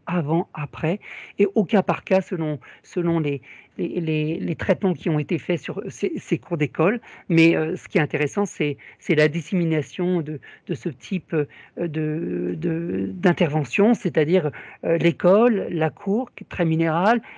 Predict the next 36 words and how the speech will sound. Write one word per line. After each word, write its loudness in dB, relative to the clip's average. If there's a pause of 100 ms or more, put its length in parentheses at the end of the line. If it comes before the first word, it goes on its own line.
(140)
euh, -2
de 0
responsabilité -2
du -6
maire. 4
Et 4
ben, -2
ça, 0
ça, -4 (260)
ça, -2
voilà, 0
il -6
y -2
a, -2
il -4
y -2
a 0
beaucoup -4
de -10
communes, 4 (300)
euh, 0
de, -2
maintenant 2
de, -4 (300)
euh, -8
en -2
dehors 2
de -4
Paris 2
qui, -10
qui -8 (140)
commencent 2
à 0
regarder 0
cet, -6
euh, -8